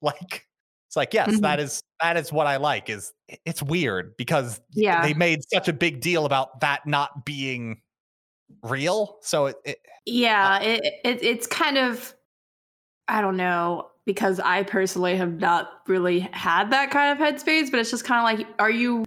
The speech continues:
Speaker 2: in a space where you're like, "I, I like hanging around this person because I'm entertained," versus, "I have actual feelings towards this person"?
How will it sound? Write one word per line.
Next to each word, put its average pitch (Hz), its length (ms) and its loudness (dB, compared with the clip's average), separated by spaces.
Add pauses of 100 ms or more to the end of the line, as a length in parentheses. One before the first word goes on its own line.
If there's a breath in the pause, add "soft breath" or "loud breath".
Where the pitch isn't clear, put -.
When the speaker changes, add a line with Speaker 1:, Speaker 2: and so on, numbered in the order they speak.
Speaker 2:
in 233 120 4
a 226 60 0
space 233 380 0
where 233 100 2
you're 220 120 4
like, 208 320 2
"I, 214 560 2 (240)
I 220 260 2
like 233 260 2
hanging 220 260 0
around 214 200 2
this 208 160 -2
person 196 420 -2
because 196 320 -2
I'm 190 240 0
entertained," 180 800 -4 (520)
versus, 185 480 0
"I 180 100 2
have 185 480 2
actual 180 960 0 (280)
feelings 214 680 0
towards - 420 -4
this - 280 -8
person"? - 420 -12